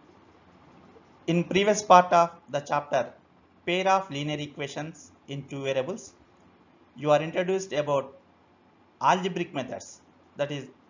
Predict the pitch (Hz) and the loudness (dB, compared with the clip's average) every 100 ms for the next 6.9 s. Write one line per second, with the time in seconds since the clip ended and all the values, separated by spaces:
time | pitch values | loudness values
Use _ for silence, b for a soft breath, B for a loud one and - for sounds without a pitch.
0 | _ _ _ _ _ _ _ _ _ _ | _ _ _ _ _ _ _ _ _ _
1 | - 139 - 180 175 160 175 180 180 - | -8 -6 -4 -4 -2 -2 0 0 -4 -20
2 | _ _ _ - 139 135 131 123 - _ | _ _ _ -4 -2 -2 -6 -12 -18 _
3 | _ _ _ _ _ _ 139 151 151 147 | _ _ _ _ _ _ -6 -2 -2 -4
4 | 156 147 143 180 - - _ _ - _ | -4 -4 -2 -4 -4 -20 _ _ -20 _
5 | _ _ _ _ _ _ 160 151 165 185 | _ _ _ _ _ _ -8 2 4 4
6 | 190 185 160 160 165 147 147 123 120 | 0 -4 -6 -6 -8 -2 0 0 -2